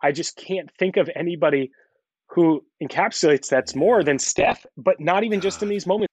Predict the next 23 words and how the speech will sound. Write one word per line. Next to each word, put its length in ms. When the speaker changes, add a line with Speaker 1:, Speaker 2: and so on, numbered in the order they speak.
Speaker 1:
all 220
the 120
time. 380
And 100
that's, 300
that's 180
what 100
makes 220
it 80
so 120
special. 440
Speaker 2:
That's 300
really 240
exciting. 420
What 160
a, 80
that's 280
really 180
exciting 340
to 60
hear. 300
Uh, 140
I, 680